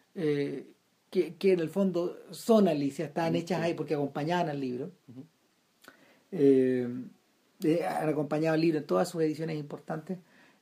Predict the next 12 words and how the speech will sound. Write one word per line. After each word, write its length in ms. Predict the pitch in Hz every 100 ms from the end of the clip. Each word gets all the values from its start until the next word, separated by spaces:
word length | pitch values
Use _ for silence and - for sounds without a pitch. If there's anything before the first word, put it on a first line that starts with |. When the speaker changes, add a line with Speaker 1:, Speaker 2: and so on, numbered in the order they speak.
| _ _ 294
Speaker 1:
No, 100 | 427 453
se 80 | -
parece 300 | 262 269 -
un 80 | 277
poco, 340 | 339 349 151 147
digamos, 260 | 139 143
sí, 120 | 143 196
Speaker 2:
Mm. 40 |
Speaker 1:
sí, 140 | 240 226
es, 400 | 208 196 202 196
es 140 | 214
como, 400 | - 233 233 202